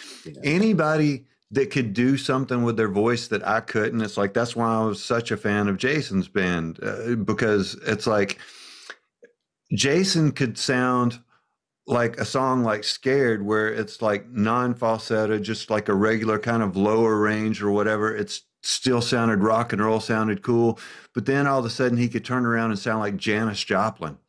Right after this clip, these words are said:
Speaker 2: Like,
Speaker 1: Mm-hmm.
Speaker 2: literally. And it's like, holy shit. I've always loved singers that can do what, what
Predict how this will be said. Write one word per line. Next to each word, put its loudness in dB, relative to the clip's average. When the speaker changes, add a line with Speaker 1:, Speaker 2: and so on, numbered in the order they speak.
Speaker 2:
Like, 0
Speaker 1:
Mm-hmm. -18
Speaker 2:
literally. 2
And 2
it's -6
like, -2
holy 0
shit. 0
I've 0
always 2
loved 0
singers -2
that -2
can 2
do 4
what, 2
what 0